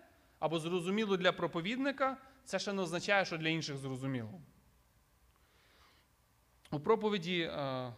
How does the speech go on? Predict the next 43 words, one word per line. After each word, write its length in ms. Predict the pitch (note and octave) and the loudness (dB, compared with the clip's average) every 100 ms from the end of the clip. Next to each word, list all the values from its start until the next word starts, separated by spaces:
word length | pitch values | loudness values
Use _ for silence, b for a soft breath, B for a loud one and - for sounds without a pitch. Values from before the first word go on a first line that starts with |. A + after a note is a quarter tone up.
| - | -14
коли 160 | D3+ D3 | -12 -8
дивишся, 300 | F3 D3+ C#3 | -8 -6 -4
да, 240 | D3 C3+ | -2 -2
треба 240 | - F3 E3+ | -4 -4 -2
багато 240 | F3+ F3+ | -2 -2
речей 240 | D#3+ F#3 | -4 -2
обрізати. 720 | F3+ E3 D#3+ C#3 B2+ D3+ D3 C#3+ - - | -2 0 0 0 0 -4 -12 -12 -18 -14
А 20 | |
чому 200 | - F#3 | -8 -6
обрізати? 480 | D#3 D3 C3 A#2+ B2+ | -6 -6 -4 -6 -10
Тому 160 | E3 F#3+ | -14 -12
що 140 | A3+ | -10
буде 240 | A3 G#3+ A#3 | -10 -8 -8
незрозуміло, 760 | A#3+ B3 B3+ D4 D#4+ F3+ C3 | -6 -6 -6 -4 -2 0 -2
да? 160 | C3 D#3 | -4 -6
Ти 120 | F#3+ | -8
щось 180 | F#3 F#3 | -8 -6
для 100 | F#3+ | -6
себе 220 | G#3+ G3+ | -4 -4
там 160 | G3+ F3+ | -4 -4
викопав 600 | C4 B3 E3+ D3 C3 - | -6 -6 -6 -6 -8 -16
і 60 | D#3 | -18
хочеш 340 | - G#3+ F#3+ | -14 -14 -14
це 100 | - | -14
сказати. 480 | - E3+ D3+ B2+ D3 | -12 -8 -6 -6 -8
Це 120 | D3 F3 | -8 -4
добре, 340 | B3 E3+ C#3 | -2 -2 0
але 140 | C3+ | 0
воно 180 | D3+ F3 | 0 -2
зовсім 280 | G3 F#3+ F#3 | -4 -4 -4
незрозуміло. 540 | E3 F3 E3+ F3+ C#3 | -4 -6 -6 -4 -4
Людина 280 | C3+ D#3 E3+ | -4 -6 -6
не 140 | D#3 D3 | -6 -6
знає, 240 | F3 D#3 | -6 -6
про 120 | D3 | -8
що 140 | - F3 | -10 -8
говориться. 520 | E3 C3 - - G#2 b b b | -8 -8 -10 -16 -20 b b b
Тому 220 | - F#3+ | -8 -4
ми 240 | G3+ F#3+ E3+ | -2 -2 -2
для 120 | D#3+ | -4
себе 240 | F3 F3 | -4 -4
беремо 320 | D#3 D#3 D#3 C#3+ | -2 -2 -2 -4
це, 260 | - C#3 | -4 -4